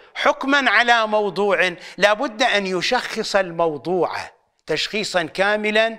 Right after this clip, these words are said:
كي يطلق الحكم عليه، إلا في ملابسات معينة ربما نحتاج إلى ذيل الكلام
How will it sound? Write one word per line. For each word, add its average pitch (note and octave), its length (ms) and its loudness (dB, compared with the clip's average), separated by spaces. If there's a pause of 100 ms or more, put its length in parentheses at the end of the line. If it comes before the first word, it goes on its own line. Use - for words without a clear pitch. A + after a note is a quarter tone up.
(280)
كي F#3+ 300 0
يطلق A3+ 460 0
الحكم F3+ 500 -2
عليه، - 400 -6 (4000)
إلا D#4 680 4
في A#3+ 200 0
ملابسات A3 800 2
معينة F#3+ 1000 0 (260)
ربما F#3+ 840 0 (1300)
نحتاج A#3 640 2 (1080)
إلى G#3 260 4
ذيل A3+ 360 2
الكلام G#3+ 800 0